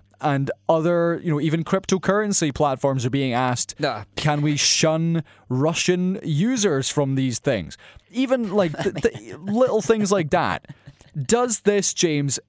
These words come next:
Speaker 1: end with, as I've been reading in very optimistic articles,
Speaker 2: Right.
Speaker 1: with the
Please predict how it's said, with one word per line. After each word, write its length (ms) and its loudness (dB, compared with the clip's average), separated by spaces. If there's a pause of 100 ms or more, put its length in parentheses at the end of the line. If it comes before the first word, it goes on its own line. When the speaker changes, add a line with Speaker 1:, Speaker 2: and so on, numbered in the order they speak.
(160)
Speaker 1:
end 420 0
with, 380 0 (100)
as 300 2
I've 180 0
been 200 0
reading 520 0
in 560 -2
very 680 0
optimistic 600 0
articles, 640 -2 (120)
Speaker 2:
Right. 540 0
Speaker 1:
with 200 0
the 360 0